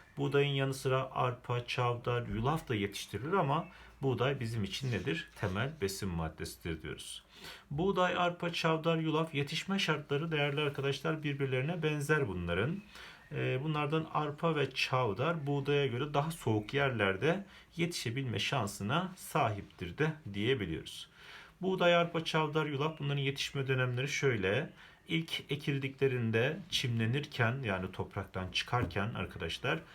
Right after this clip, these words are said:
su isterler, yağış isterler. Yağışın, ilkbahar yağışları, e, efendim, olduğu yerlerde daha çok bunların tarımını yaparız biz. Nerede ilkbahar yağışlarımız vardır ülkede arkadaşlar?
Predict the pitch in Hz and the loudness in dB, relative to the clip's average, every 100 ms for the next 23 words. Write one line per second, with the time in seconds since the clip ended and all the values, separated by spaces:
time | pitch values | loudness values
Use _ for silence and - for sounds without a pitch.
0 | - - - - 202 - - 85 82 98 | -20 -14 -8 -4 -4 -2 0 0 0 0
1 | 98 143 160 - - 90 80 113 156 - | 2 2 0 -2 0 0 2 0 0 -4
2 | - - - - 120 156 165 - 165 180 | -12 -18 -18 0 2 4 2 2 0 -2
3 | - - 156 160 147 131 123 110 107 - | -6 -4 -2 2 2 2 2 2 2 2
4 | 101 90 107 - - 104 104 104 - 113 | 0 2 0 -2 -6 0 0 0 -2 0
5 | 104 110 156 127 120 123 135 156 120 101 | 0 0 -2 0 0 0 0 2 2 2
6 | 98 87 85 90 85 82 - 90 85 87 | 0 -2 -2 -4 -4 -8 -8 -6 -4 -6
7 | - 87 87 87 82 - 82 78 120 160 | -6 -6 -4 -2 -4 -4 -6 -6 -4 -6
8 | - - - - 135 135 135 - 120 - | -8 -18 -20 -2 0 0 -2 -8 -10 -6
9 | 104 101 98 95 95 98 95 90 92 92 | -4 -2 0 -2 -4 -6 -6 -6 -4 -4
10 | 87 90 - 92 123 151 - 90 87 - | -6 -10 -10 -6 -4 -4 -6 -6 -6 -2
11 | 151 | -2